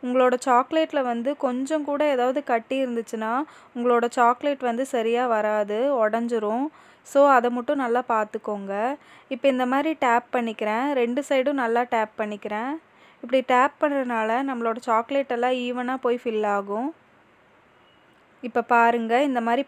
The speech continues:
பண்ணியாச்சு. எக்ஸஸா இந்த மாதிரி மேல ஒட்டி இருக்க சாக்லேட் எல்லாம் நீங்க ஒரு டிஷ்யூ பேப்பர் வச்சு தொடச்சு எடுத்துக்கோங்க. இப்போ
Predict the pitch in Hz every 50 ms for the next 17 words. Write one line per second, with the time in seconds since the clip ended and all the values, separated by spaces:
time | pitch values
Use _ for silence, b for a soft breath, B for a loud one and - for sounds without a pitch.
0 | 262 240 226 226 226 226 220 220 214 - - 233 233 262 302 339 330 b b b
1 | b b b b _ _ _ _ _ _ 254 247 254 - - 320 302 - 330 330
2 | 320 302 285 262 254 254 254 277 269 269 254 240 240 254 277 277 277 262 247 233
3 | 247 247 233 240 - 247 240 - 240 226 226 226 247 233 226 220 233 214 214 214
4 | 214 220 247 294 320 B B B B B - 247 254 254 254 254 254 240 254 247
5 | 262 254 - - 302 - 302 277 285 - 254 247 233 233 - 277 269 277 240 220
6 | 220 - - 240 220 214 202 - 214 - 208 208 202 196 196 196 208 233 277 -
7 | _ _ _ _ _ _ _ _ b b b b b b b _ 262 262 247 -